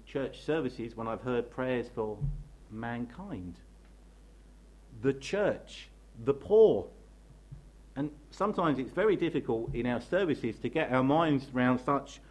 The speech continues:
wide-ranging subjects. So we need to be specific in our prayers, praying for particular needs, people and causes. But the second thing about Hannah's prayer was this, that she brings her misery to the Lord.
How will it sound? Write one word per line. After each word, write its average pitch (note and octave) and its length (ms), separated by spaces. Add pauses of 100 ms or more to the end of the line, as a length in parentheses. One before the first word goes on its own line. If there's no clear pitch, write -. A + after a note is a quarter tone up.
(160)
wide-ranging B2+ 840
subjects. A2 540 (440)
So A2+ 60
we A#2 200
need C3+ 300
to A#2+ 80
be A2 160
specific A2 800 (540)
in A#2+ 140
our A2 120
prayers, G#2+ 420
praying B2 360
for A#2 100
particular C#3 580
needs, A2 380 (100)
people A2+ 380 (220)
and G#2 200
causes. G2 420 (600)
But D3+ 120
the E3 60
second A#3+ 320
thing D3 160
about G#2+ 240
Hannah's F#2+ 240
prayer B2 280
was C#3 140
this, G#3 180
that C3+ 260 (300)
she C3+ 260
brings A#3 680 (280)
her C#3 160
misery A#2+ 680 (600)
to D3+ 160
the C3 100
Lord. A2+ 400